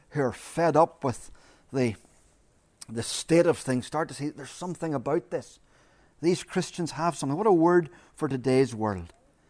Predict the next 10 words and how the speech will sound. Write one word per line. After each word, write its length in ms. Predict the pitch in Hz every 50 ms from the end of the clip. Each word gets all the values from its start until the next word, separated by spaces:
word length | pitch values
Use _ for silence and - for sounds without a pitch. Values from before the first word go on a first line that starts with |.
| _ _ _ _ _ _ -
A-, 280 | - - 143 180 - 131
and 100 | 185 185
all 240 | 208 233 233 214 185
aspects 680 | 170 196 196 - - - - - 170 135 120 - -
of 120 | 143 127
the 80 | 131 135
brokenness 920 | 117 110 117 139 156 190 190 - 202 170 139 120 104 87 - - - - _ _ _ _ _ _ _ _ _ _ _ _ _ _ _ _ _ _ _ _ _ - - - _ _ _ -
of 200 | - 139 123 120
marriage 640 | 123 135 147 165 175 170 147 120 98 - - - - -
should 560 | - - - - - 147 151 151 135 123 113